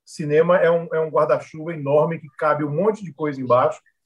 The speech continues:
E por algum motivo, nos últimos, sei lá, é, é, dez, quinze, vinte anos, é, as histórias em quadrinhos de super-heróis se tornaram uma, uma, uma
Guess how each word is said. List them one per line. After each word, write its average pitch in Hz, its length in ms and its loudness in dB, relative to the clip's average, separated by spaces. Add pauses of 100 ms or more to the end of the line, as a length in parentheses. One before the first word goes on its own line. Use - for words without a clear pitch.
(420)
E 160 80 -4
por 190 180 2
algum 202 300 8
motivo, 147 840 2
nos 135 260 -2
últimos, 156 680 0
sei 156 120 2
lá, 131 320 2 (400)
é, 123 120 -2
é, 113 640 -2 (160)
dez, 170 720 4
quinze, 170 340 -6
vinte 156 300 -6
anos, 202 520 0 (380)
é, 143 460 0
as 143 180 2
histórias 180 300 2
em 190 40 -2
quadrinhos 170 540 0
de - 80 -20
super-heróis 165 460 0
se - 100 -18
tornaram 165 440 0
uma, 165 340 -2
uma, 147 320 -8
uma 151 160 -6